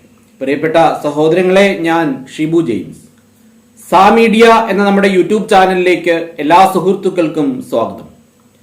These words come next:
രണ്ടായിരത്തി ഇരുപത്തിമൂന്ന് ലോഗോസിന്റെ പഠനമാണ് ഈ ചാനലിലൂടെ നടത്തപ്പെടുന്നത്.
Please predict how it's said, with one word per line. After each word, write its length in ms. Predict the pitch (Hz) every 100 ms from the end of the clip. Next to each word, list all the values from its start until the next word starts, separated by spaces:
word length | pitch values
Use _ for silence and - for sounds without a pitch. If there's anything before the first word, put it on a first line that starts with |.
| _ _ _ _ -
രണ്ടായിരത്തി 520 | 165 185 220 233 240
ഇരുപത്തിമൂന്ന് 680 | 247 233 240 254 247 247 233
ലോഗോസിന്റെ 520 | 220 202 240 226 233
പഠനമാണ് 680 | 233 202 202 220 202 185 185 -
ഈ 80 | 185
ചാനലിലൂടെ 920 | 175 170 180 214 214 208 185 175 175 156
നടത്തപ്പെടുന്നത്. 760 | 135 139 156 139 110 87 78